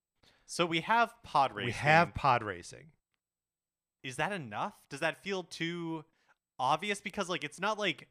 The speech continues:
Speaker 1: in the world of the Mushroom Kingdom,
Speaker 2: Mm-hmm.
Speaker 1: karting is a big deal, and so it's like, "Oh, clearly we'll just make a Mario
Speaker 2: Right,
Speaker 1: Kart," right?
Speaker 2: right,
Speaker 1: It doesn't
Speaker 2: right.
Speaker 1: have to be a direct analog to, like,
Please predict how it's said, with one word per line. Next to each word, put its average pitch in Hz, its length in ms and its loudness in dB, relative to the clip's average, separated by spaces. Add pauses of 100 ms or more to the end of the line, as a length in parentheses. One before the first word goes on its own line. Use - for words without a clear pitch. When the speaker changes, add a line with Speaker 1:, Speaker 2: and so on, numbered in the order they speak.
(140)
Speaker 1:
in 143 460 0 (340)
the 127 160 0
world 127 720 2
of 117 420 0 (220)
the 117 200 -6
Mushroom 123 400 -2
Kingdom, 104 560 -2 (320)
Speaker 2:
Mm-hmm. 107 180 -2
Speaker 1:
karting 127 400 4
is 110 460 -4
a 131 80 -6
big 113 180 -4
deal, 113 200 -2
and 101 100 -8
so 117 80 -6
it's 104 120 -8
like, 104 220 -2
"Oh, 175 100 -4
clearly 170 680 -4 (320)
we'll 131 80 -2
just 131 160 -6
make 131 120 -2
a 120 60 0
Mario 104 400 2
Speaker 2:
Right, 98 300 2
Speaker 1:
Kart," - 120 -10
right? 110 200 0
Speaker 2:
right, 95 240 -2
Speaker 1:
It 127 80 -6
doesn't 95 200 0
Speaker 2:
right. 123 100 -6
Speaker 1:
have 123 320 0
to 120 80 -8
be 98 280 -8 (300)
a 123 100 -4
direct 107 380 -4
analog 92 640 -6 (500)
to, 95 600 -4 (480)
like, 95 140 -6